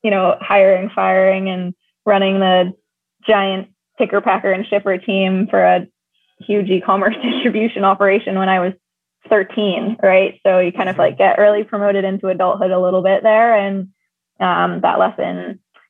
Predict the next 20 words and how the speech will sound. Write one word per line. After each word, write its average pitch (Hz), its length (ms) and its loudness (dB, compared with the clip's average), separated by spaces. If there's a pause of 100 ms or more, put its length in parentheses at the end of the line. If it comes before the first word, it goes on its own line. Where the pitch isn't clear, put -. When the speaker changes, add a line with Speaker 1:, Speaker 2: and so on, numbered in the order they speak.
Speaker 1:
uh, - 460 -2
you 214 120 0
can't 208 200 0
unlearn 180 360 -2
that - 180 -4
lesson 185 400 -4
ever. 180 420 -2
So 180 240 0 (360)
that 214 300 2 (520)
works 226 320 -2 (460)
well 208 520 2 (220)
now 240 520 4
that 240 320 2 (120)
Kim 226 200 -2
and 214 140 -4
I 208 280 2
have 208 320 -2 (180)
kind 208 100 -2
of, - 120 -8
like, - 160 0